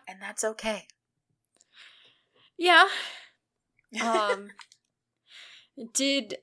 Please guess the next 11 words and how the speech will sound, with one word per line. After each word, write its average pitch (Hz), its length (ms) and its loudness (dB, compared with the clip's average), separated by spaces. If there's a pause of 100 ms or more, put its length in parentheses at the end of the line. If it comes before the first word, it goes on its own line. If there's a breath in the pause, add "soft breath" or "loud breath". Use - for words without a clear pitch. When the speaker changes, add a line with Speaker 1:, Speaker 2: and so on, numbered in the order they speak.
(220)
Speaker 2:
was 247 200 6
there 269 140 4
any 302 240 -2
stuff 254 320 0
that - 140 -2
you 220 140 -6
wanted 220 600 -8
to 214 760 -6
cover 220 340 2
about, 196 300 2
like, 185 280 -4